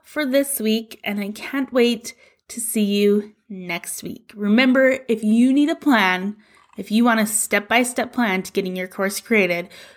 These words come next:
go grab your course creation playbook at little miss course creator dot com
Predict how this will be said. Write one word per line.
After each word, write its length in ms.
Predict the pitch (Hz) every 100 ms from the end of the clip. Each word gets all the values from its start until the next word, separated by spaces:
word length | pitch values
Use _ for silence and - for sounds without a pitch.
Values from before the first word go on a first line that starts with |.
| _ -
go 140 | 196 202
grab 320 | 233 214 214
your 100 | 190
course 380 | - 208 214 214
creation 360 | 269 269 302
playbook 460 | 285 226 190 196 190 -
at 160 | -
little 180 | 190 190
miss 180 | 233 240
course 300 | - 220 220
creator 560 | - 208 196 202 - 202
dot 300 | 180 170 -
com 400 | 220 202 202